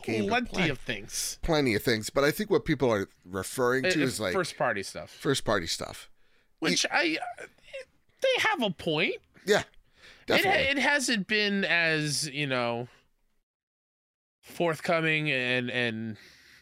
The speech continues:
Speaker 2: a waterfall of exclusives every other month. Like it,
Speaker 1: Yeah.
Speaker 2: we were getting for a little bit on P S four era.
Speaker 1: Sort
Speaker 2: Um,
Speaker 1: of.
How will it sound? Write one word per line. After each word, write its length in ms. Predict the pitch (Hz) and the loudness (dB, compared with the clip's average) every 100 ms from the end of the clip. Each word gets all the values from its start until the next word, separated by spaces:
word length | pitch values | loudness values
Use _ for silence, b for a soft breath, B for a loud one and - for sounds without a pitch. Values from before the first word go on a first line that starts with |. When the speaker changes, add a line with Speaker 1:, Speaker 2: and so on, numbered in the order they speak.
| _ | _
Speaker 2:
a 100 | 123 | -4
waterfall 800 | 123 123 131 147 143 143 131 131 | -2 2 2 2 0 0 0 0
of 80 | 117 | -2
exclusives 720 | 117 - - 123 - 117 107 | -6 -6 -6 -4 -4 -8 -4
every 440 | 110 107 107 101 - | -4 -4 -4 -6 -6
other 240 | 113 98 | -4 -4
month. 420 | 104 113 196 - | -6 -6 -8 -6
Like 240 | 127 113 117 | -4 -2 -2
it, 180 | 117 | -6
Speaker 1:
Yeah. 80 | - - B B B B - | -8 -20 B B B B -4
Speaker 2:
we 140 | 170 | -2
were 340 | 156 127 135 170 | -2 0 0 0
getting 380 | 165 170 185 | 0 0 -2
for 140 | 190 196 | 0 0
a 40 | |
little 220 | 175 185 | 2 0
bit 220 | 180 202 190 | 0 -4 -2
on 260 | 185 185 | -2 -2
P 160 | - 180 | -2 -4
S 120 | 160 | -4
four 300 | 175 175 208 | -4 -4 -2
era. 340 | 208 233 269 - b b b b b - | -2 0 -2 -6 b b b b b -4
Speaker 1:
Sort 420 | 139 139 139 220 | 0 2 4 4
Speaker 2:
Um, 60 | 160 | 4
Speaker 1:
of. 200 | 160 | 0